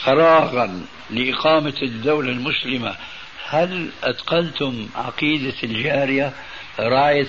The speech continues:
الغنم؟ لا، إنهم ينكرون هذه العقيدة. الآن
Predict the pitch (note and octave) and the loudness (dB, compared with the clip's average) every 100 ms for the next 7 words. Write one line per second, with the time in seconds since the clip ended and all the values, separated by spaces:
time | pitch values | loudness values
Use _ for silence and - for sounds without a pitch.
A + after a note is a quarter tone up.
0 | C3+ C3 C3+ D3+ E3 G3+ - B2 A#2+ B2 | 0 0 0 0 0 -4 -10 -12 -4 -2
1 | B2+ A#2 - - - - - - - - | -2 -4 -10 -16 -18 -18 -18 -18 -18 -18
2 | - - C3 C3+ B2+ C3 B2+ B2+ - C3+ | -16 -8 -4 0 0 0 -2 -4 -2 0
3 | F3+ C#3 C#3 A2+ G#2+ G2+ G2+ - - - | 0 -2 -2 -2 -2 -4 -6 -10 -20 -20
4 | - - - - - - - - - - | -20 -20 -20 -20 -20 -20 -20 -20 -20 -20
5 | - - - - - - - - - A3 | -20 -20 -20 -20 -20 -20 -18 -10 0 2
6 | F#3 F#3+ G#3+ | 2 0 -4